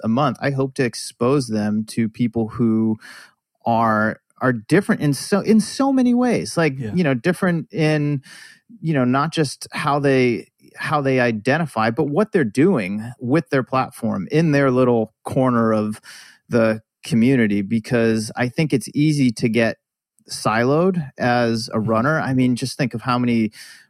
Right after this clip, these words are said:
Speaker 1: runners identify themselves. "I'm a marathoner. I'm an ultra marathoner. I'm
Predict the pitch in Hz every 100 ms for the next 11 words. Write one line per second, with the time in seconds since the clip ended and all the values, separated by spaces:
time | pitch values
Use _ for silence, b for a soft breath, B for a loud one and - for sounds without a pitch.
0 | _ 120 131 123 110 110 117 117 113 110
1 | 113 113 101 139 143 123 123 113 101 90
2 | - 127 151 147 202 120 104 95 92 101
3 | 92 82 - - 113 117 123 123